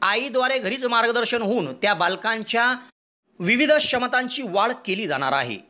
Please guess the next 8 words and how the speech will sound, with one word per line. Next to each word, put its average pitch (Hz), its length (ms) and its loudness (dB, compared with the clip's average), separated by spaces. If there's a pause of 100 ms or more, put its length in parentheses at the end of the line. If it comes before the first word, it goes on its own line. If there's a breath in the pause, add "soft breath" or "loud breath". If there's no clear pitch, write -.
या 190 320 0
मेळाव्यामध्ये 214 640 0
पालकांना 208 600 0
समुपदेशन 190 600 0
करण्यात 196 340 0
आले. 220 240 2 (420 soft breath)
या 214 280 2 (140)
कार्यक्रमात 208 480 -6